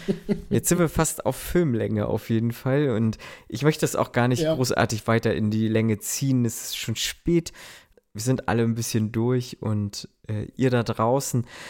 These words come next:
Speaker 2: schreibt uns doch gerne, wie ihr den Film fandet, ähm, in den Kommentaren. Ich bin wirklich sehr gespannt auf eure Meinung. Vielleicht haben wir auch irgendwas komplett falsch interpretiert, so.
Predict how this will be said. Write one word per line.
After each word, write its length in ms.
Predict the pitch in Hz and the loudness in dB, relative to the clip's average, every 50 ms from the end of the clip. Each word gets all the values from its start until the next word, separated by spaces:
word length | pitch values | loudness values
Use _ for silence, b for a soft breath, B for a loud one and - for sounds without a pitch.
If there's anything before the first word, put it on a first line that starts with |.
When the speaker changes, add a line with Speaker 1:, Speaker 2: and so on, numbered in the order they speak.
| B B B B B _ _ _ _ _ _ _ _ _ _ - | B B B B B _ _ _ _ _ _ _ _ _ _ -2
Speaker 2:
schreibt 260 | - - 202 190 - 123 | 2 2 2 2 2 -4
uns 140 | - - - | -8 -6 -8
doch 140 | 101 - | -10 -8
gerne, 300 | - - 101 98 98 95 | -4 -2 -2 -2 -2 -2
wie 100 | 113 131 - | -2 -4 -2
ihr 180 | - 117 135 | 2 0 2
den 160 | 123 123 113 110 | 2 2 0 0
Film 200 | - 123 110 104 | 0 -2 -2 -2
fandet, 600 | - 123 117 117 113 110 104 - - - - - - - | 0 -2 0 0 2 0 0 -2 -6 -14 -14 -12 -8 -6
ähm, 360 | 92 101 101 101 101 107 - - - | -4 -2 -2 -2 -4 -4 -6 -10 -8
in 140 | - - 131 | -4 0 0
den 80 | 131 120 | 0 0
Kommentaren. 840 | 120 127 123 123 117 120 - 123 127 127 131 131 131 127 123 107 - - - - - | 0 0 0 0 0 0 -2 -2 0 0 0 0 0 0 -2 -4 -6 -8 -14 -16 -16
Ich 260 | - 135 - - _ | -16 -18 -18 -14 _
bin 280 | - 143 147 139 131 120 | 0 0 2 2 2 0
wirklich 240 | 147 147 - 135 - | -2 -2 -2 -6 -2
sehr 160 | - 131 113 | 0 0 0
gespannt 460 | 110 - - - 135 139 160 170 - | 0 -4 -6 -4 -2 -2 -2 -2 -6
auf 200 | - - - - - | -10 -12 -8 -2 -2
eure 180 | 139 143 143 | 0 0 0
Meinung. 480 | 135 127 123 123 127 127 127 123 120 113 | -2 0 0 0 0 0 0 0 -2 -4
Vielleicht 340 | - - 120 117 117 - 123 | -4 -4 -4 -4 -2 -2 -4
haben 140 | 120 120 | -2 0
wir 220 | 117 117 113 - - | 2 2 2 2 0
auch 180 | 113 - - B B B B B B B B _ | -2 -2 -4 B B B B B B B B _
irgendwas 360 | - 165 185 160 135 - - | 0 0 2 2 0 -2 -6
komplett 400 | - - 113 - - 151 - - | -6 -6 -8 -2 -2 -4 -4 -4
falsch 300 | - - 139 143 135 - | -6 -2 -2 -2 -2 -2
interpretiert, 840 | - 120 117 127 123 - - - 123 - - - - 170 156 156 - | -6 -4 -2 -2 -4 -4 -6 -10 -10 -8 -8 -2 0 0 0 0 0
so. 260 | - 139 135 131 | 0 0 0 0